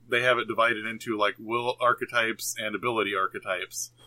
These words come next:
So you might have, like, the rebel, nomad, leader, and then, you know, you have artist, inventor, magician, explorer, jester,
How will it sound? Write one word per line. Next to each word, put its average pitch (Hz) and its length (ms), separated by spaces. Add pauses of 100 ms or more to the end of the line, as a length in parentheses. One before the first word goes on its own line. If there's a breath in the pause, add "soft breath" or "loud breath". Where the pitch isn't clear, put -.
(360 soft breath)
So 117 480
you 113 160
might 113 240
have, 113 240
like, 104 220
the 107 80
rebel, 135 420
nomad, 127 420
leader, 117 600 (840 soft breath)
and 107 360
then, 107 560 (220)
you 110 140
know, 98 340
you 104 180
have 104 280
artist, 117 340
inventor, 110 380
magician, 110 440
explorer, 104 540
jester, 101 520